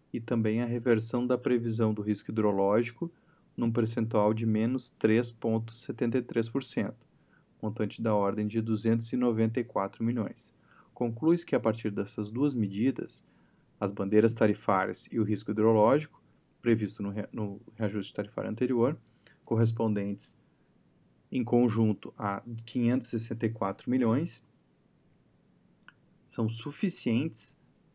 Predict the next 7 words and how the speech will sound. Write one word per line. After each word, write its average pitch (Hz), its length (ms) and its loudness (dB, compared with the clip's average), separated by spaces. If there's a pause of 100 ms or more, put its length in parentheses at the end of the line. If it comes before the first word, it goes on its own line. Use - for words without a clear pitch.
(240)
para 110 180 2
cobrir 117 320 0
os 139 140 -4
custos 120 520 -4
iniciais, 117 840 0 (180)
inicialmente 127 540 0
indicados, - 560 -8